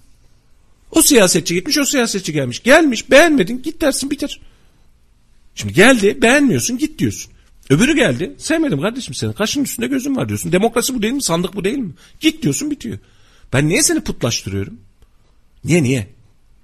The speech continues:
Yapıyorsan eline sağlık, üç dönem daha devam et, beş dönem daha devam et. Ama beni algı operasyonlarıyla, cambaza bak operasyonlarıyla beni bir yerlere çekmeye çalışırsan çalış, problem değil. Ama sen beni buraya çekerken memleket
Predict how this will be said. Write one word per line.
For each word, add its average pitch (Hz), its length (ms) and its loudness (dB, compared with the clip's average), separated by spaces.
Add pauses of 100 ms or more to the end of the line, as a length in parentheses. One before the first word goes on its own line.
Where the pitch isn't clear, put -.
(220)
Yapıyorsan 208 480 6
eline 302 240 0
sağlık, 147 360 -4 (100)
üç - 220 -6
dönem 117 280 2
daha 101 180 0
devam 101 260 -4
et, 269 160 -8
beş 339 200 -4
dönem 311 260 -6
daha 185 140 -6
devam 87 280 -12
et. - 160 -20 (580)
Ama 117 240 0 (180)
beni 120 160 2
algı 120 260 2
operasyonlarıyla, 107 840 0
cambaza 107 420 -2
bak 226 140 -2
operasyonlarıyla 104 760 -4
beni 151 160 -2
bir 139 60 -2
yerlere 143 280 -2
çekmeye 135 340 -4
çalışırsan 127 480 -8
çalış, 165 460 -6
problem 120 320 -6
değil. 185 180 -10 (300)
Ama 123 200 0
sen 226 300 0
beni 147 180 2
buraya 110 200 -2
çekerken 127 480 -6
memleket 147 500 -4